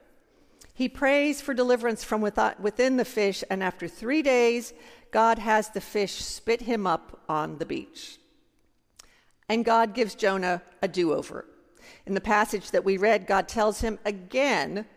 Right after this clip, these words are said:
to go to Nineveh, and this time Jonah obeys.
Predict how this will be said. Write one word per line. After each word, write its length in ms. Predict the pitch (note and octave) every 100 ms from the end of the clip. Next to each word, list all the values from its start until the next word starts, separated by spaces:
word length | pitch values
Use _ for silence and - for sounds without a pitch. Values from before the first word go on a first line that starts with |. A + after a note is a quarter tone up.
| _ _
to 80 | -
go 220 | F#3 E3+
to 80 | F#3+
Nineveh, 560 | G3+ D3+ D3 D3+ F3+ - _ _ - -
and 160 | A#3
this 180 | B3+ D4
time 300 | - C4+ B3+
Jonah 320 | A#3 G3+ G3 -
obeys. 600 | F#3+ - - - -